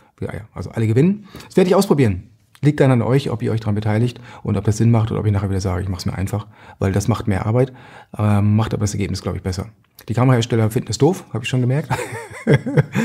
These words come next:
Ähm, verstehen das mal wieder nicht, weil die sind in diesen Köpfen drin, wir müssen alle gleichzeitig, alles gleichzeitig posten. Und ich sage, nein, ist doch völlig, völlig doof. Ich meine, machen wir uns nichts vor.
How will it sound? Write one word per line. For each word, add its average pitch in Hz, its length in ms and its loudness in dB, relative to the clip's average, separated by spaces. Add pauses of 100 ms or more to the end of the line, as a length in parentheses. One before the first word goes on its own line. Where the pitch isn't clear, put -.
(340)
Ähm, 127 360 0
verstehen 135 300 0
das 143 100 2
mal 135 120 2
wieder 127 160 2
nicht, 147 200 0 (180)
weil 123 120 2
die 120 80 2
sind 147 120 2
in 147 80 4
diesen 127 120 4
Köpfen 143 240 0
drin, 131 240 2
wir 127 60 4
müssen 151 240 2
alle 123 140 0
gleichzeitig, 123 500 0
alles 117 160 -4
gleichzeitig 117 320 0
posten. 107 320 -4
Und 95 60 -8
ich 95 60 -6
sage, 98 160 -4
nein, 104 720 -2 (400)
ist - 120 -14
doch 95 60 -10
völlig, 104 280 -4
völlig 101 240 -4
doof. 117 300 -6 (520)
Ich 117 60 -6
meine, 127 240 4 (220)
machen 135 200 4
wir 160 40 8
uns 143 100 4
nichts 143 140 2
vor. 143 180 4